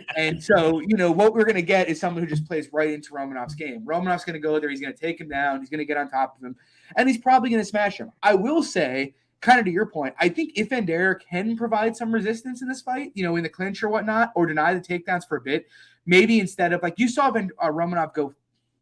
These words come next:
Speaker 2: I mean, deep into the second round against Roque Martinez, but Martinez is
Speaker 1: Yeah.
Speaker 2: on his back the whole time. If he can maybe make him work for the takedowns a bit,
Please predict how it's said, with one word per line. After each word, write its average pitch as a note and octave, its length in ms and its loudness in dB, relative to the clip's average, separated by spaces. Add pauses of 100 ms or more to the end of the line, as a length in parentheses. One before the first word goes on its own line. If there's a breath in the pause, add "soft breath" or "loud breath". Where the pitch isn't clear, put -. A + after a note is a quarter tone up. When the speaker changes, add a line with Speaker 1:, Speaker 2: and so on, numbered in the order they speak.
(120)
Speaker 2:
I C3+ 60 -18
mean, C3 160 -8
deep F3 220 -6
into D#3 120 -6
the B2+ 80 -6
second D#3+ 360 2
round C#3 180 4
against C3 220 -4
Roque C#3 260 0
Martinez, E3+ 480 0
but F#3 80 -6
Martinez F3 360 -2
is - 20 -6
Speaker 1:
Yeah. E3 60 -2
Speaker 2:
on D#3 40 0
his G#3 80 -4
back A#3+ 240 -2
the C3+ 80 -8
whole A#2+ 100 -6
time. G2+ 300 -4 (220 loud breath)
If F#3 180 0
he A#3 100 4
can A3+ 160 -4
maybe D4+ 280 2
make A3+ 260 0
him F3+ 100 -4
work D#3 280 0
for A#3 60 -2
the A3 100 0
takedowns A3+ 580 6
a A3+ 60 2
bit, B3+ 240 4